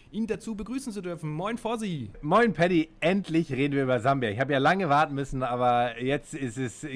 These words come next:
Speaker 2: darf ich endlich über meine, ja, t-, quasi Wahlheimat reden.
Speaker 1: Ja, ich, ich merk schon, du hast in der Vergangenheit, äh, warst du richtig schon ein bisschen nervös. Du brennst ja für,
Speaker 2: Ja.
Speaker 1: für deine Wahlheimat und, ähm,
Speaker 2: <laughs>
Speaker 1: deswegen,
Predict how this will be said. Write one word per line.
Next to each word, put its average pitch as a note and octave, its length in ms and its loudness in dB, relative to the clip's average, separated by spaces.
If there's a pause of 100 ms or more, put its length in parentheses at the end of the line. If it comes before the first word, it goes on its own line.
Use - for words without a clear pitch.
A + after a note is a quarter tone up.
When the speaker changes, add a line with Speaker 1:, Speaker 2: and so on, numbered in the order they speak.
(140)
Speaker 2:
darf B2+ 160 2
ich C#3 100 -8
endlich D#3 220 -6
über B2+ 160 -2
meine, B2 360 0 (320)
ja, C#3+ 180 0
t-, - 160 -14 (100)
quasi B2+ 340 -4
Wahlheimat A#2+ 680 2
reden. E2+ 240 -8 (640)
Speaker 1:
Ja, F#3+ 260 0
ich, F#3 200 -8
ich D3+ 100 -8
merk F3 220 0
schon, E3 140 -4
du G#3+ 60 -4
hast G3+ 120 -6
in G3+ 80 -4
der F#3 120 -4
Vergangenheit, G3+ 460 -4
äh, E3+ 300 -4 (180)
warst F3+ 320 -12
du G#3 40 -6
richtig F#3+ 420 -10
schon G3+ 160 -4
ein - 20 -4
bisschen G#3 220 -4
nervös. G#3 520 -4
Du G3 80 -8
brennst G3+ 420 -6
ja F#3+ 120 -4
für, E3 240 -4 (140)
Speaker 2:
Ja. G#2+ 240 0
Speaker 1:
für A#2 100 4
deine C3 220 0
Wahlheimat C#3+ 680 -2
und, E3 400 -8
ähm, D#3+ 380 -2
Speaker 2:
<laughs> A2+ 40 -8 (540)
Speaker 1:
deswegen, A3 500 -2